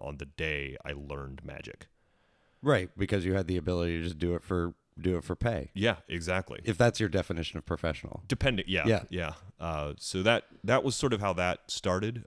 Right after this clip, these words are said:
Speaker 1: Um, I sort of fell in love with card magic there.
Speaker 2: Okay.
Speaker 1: And, uh, I've done a wide variety of other magic, but cards are my, my main love.
Speaker 2: So, and I'm sorry, how old are you?
Speaker 1: I'm thirty-three.
Speaker 2: Thirty-three,
Speaker 1: Yeah.
Speaker 2: okay. And how long have you been in Columbus?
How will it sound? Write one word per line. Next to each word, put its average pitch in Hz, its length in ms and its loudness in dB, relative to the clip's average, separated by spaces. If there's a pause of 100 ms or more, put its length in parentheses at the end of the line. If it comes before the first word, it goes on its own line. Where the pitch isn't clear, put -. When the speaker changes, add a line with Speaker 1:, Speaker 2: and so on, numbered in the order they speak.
Speaker 1:
Um, 78 320 -4
I 80 200 -8 (100)
sort 95 180 -4
of 82 80 -4
fell 87 220 -2
in 82 80 -4
love 80 160 -4
with 78 120 -12
card 82 240 -4
magic 82 340 -6
there. 80 260 -4 (320)
Speaker 2:
Okay. 104 220 4
Speaker 1:
And, 71 140 -6
uh, 69 240 -6
I've 87 120 -6
done 87 400 0 (180)
a - 40 -18 (260)
wide 113 360 4
variety 95 260 6
of 78 60 -4
other 80 140 0
magic, 78 400 -2
but 73 100 -12
cards 80 380 -4
are 78 60 -6
my, 73 280 -6
my 76 120 -8
main 73 240 -6
love. 73 280 -6 (120)
Speaker 2:
So, 127 340 2 (400)
and 117 120 4
I'm 120 100 2
sorry, 95 240 2
how 120 160 0
old 143 180 0
are 156 40 2
you? 151 260 0 (140)
Speaker 1:
I'm 85 140 -4
thirty-three. 78 540 -8 (140)
Speaker 2:
Thirty-three, 98 520 2
Speaker 1:
Yeah. 90 120 -2
Speaker 2:
okay. 82 300 0 (120)
And 95 160 2
how 104 140 4
long 107 180 2
have 98 100 -2
you 98 80 -2
been 90 360 0
in 95 160 -2
Columbus? 98 500 0